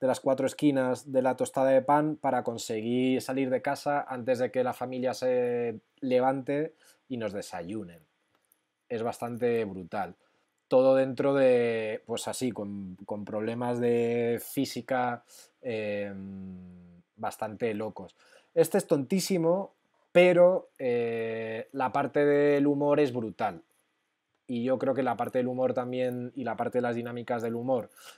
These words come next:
eh, o sea, podemos tener más, em,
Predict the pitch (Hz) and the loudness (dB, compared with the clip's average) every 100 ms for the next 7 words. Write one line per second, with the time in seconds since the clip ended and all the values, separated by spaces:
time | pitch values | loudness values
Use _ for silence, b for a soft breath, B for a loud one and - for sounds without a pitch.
0 | B - 107 104 101 104 - 123 123 131 | B -8 -4 -4 -4 -6 -4 -2 0 0
1 | 135 147 135 127 135 135 - - - - | 0 0 0 0 0 -2 -2 -10 -12 0
2 | 127 123 120 120 117 117 127 | 4 4 4 0 -6 -10 -12